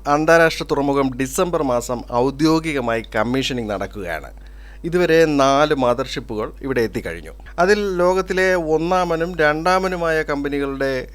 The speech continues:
കപ്പലുകളും എത്തിയിട്ടുണ്ടായിരുന്നു. ചെറു ഫീഡർ കപ്പലുകൾ മദർ ഷിപ്പുകളിൽ നിന്നും ഇറക്കി വെക്കുന്ന കണ്ടെയ്നറുകളെ മറ്റിടങ്ങളിലേക്ക് കൊണ്ടുപോവുകയും ചെയ്യുന്നുണ്ട്. അങ്ങനെ ട്രയൽ റൺ വളരെ വിജയകരമായി നടന്നുകൊണ്ടിരിക്കുകയാണ്. ഇനി ഇപ്പോഴത്തെ വിഴിഞ്ഞം തുറമുഖത്തിന്റെ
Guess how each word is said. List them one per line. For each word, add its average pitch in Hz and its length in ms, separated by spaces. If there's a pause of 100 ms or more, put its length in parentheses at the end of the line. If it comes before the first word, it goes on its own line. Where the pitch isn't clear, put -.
(140)
കപ്പലുകളും 123 560
എത്തിയിട്ടുണ്ടായിരുന്നു. 90 1000
ചെറു 202 380
ഫീഡർ 180 380
കപ്പലുകൾ 160 500
മദർ 147 380
ഷിപ്പുകളിൽ 175 640
നിന്നും 165 480
ഇറക്കി 156 320
വെക്കുന്ന 151 360
കണ്ടെയ്നറുകളെ 143 960
മറ്റിടങ്ങളിലേക്ക് 151 840
കൊണ്ടുപോവുകയും 147 680
ചെയ്യുന്നുണ്ട്. 101 460 (200)
അങ്ങനെ 190 360 (200)
ട്രയൽ 175 320
റൺ 185 280 (160)
വളരെ 165 320
വിജയകരമായി 156 680
നടന്നുകൊണ്ടിരിക്കുകയാണ്. 123 1040 (160)
ഇനി 208 380
ഇപ്പോഴത്തെ 196 720
വിഴിഞ്ഞം 185 520
തുറമുഖത്തിന്റെ 156 760